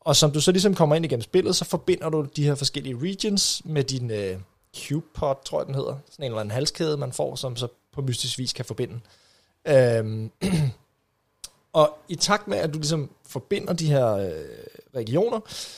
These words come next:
jamen, så kommer der mere og mere belastning på det her chiral network, som er, lad os bare kalde det internet. Øhm, og belastningen på de her, eller det her internet, det er lige præcis, hvad andre spillere, de ligesom har lavet. Det vil sige, hvis der er en, der har bygget en bro over en flod,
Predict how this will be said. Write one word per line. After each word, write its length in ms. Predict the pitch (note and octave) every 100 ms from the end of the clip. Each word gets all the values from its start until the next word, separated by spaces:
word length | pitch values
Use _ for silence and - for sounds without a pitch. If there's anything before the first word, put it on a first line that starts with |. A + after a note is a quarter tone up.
| - -
jamen, 120 | C#3
så 120 | E3+
kommer 280 | - G3 E3+
der 100 | D#3+
mere 380 | D3 C3+ D#3 D#3
og 240 | - D3
mere 320 | C3+ B2+ C#3+ D3 _
belastning 720 | D3 C3+ C#3 C#3+ - D3+ B2 - _
på 80 | C#3+
det 160 | C3 A#2+
her 120 | A2+ -
chiral 340 | A#2 G#2 A2+
network, 420 | D3+ F#3 F#3+ - -
som 180 | A2+
er, 140 | F#2 F#2 _ _ _ _ _ -
lad 100 | G#2+
os 60 |
bare 140 | - G#2
kalde 200 | A2+ F2+
det 60 |
internet. 400 | F#2 F2+ F2+ F2 _ - _ _ _ -
Øhm, 540 | C#3 B2 A#2 A2+ A2+ - _ _ _ _ _ _ -
og 120 | D#3
belastningen 720 | - D3 E3 F#3 - E3+ C3+
på 60 | B2+
de 140 | B2+
her, 140 | B2+ A2+ - _ -
eller 140 | C#3
det 100 | A2+
her 80 | C3
internet, 400 | B2+ C#3 B2 - -
det 120 | C#3+
er 60 | D#3
lige 140 | E3
præcis, 280 | D#3+ D#3 D3
hvad 100 | D3
andre 220 | C3 B2+
spillere, 380 | C#3+ - B2 C3+
de 120 | C#3
ligesom 320 | B2+ A#2+ C3+ B2
har 220 | C#3+ E3
lavet. 380 | F#3 G3+ F3+ A2+ -
Det 80 |
vil 80 | C3+
sige, 160 | - C#3
hvis 100 | C#3
der 80 | C#3+
er 40 |
en, 80 | E3+
der 60 | C#3
har 100 | C3
bygget 300 | B2+ A#2+ A#2
en 60 |
bro 240 | G#2 D#3 -
over 220 | - -
en 80 | G#2+
flod, 360 | - E3 -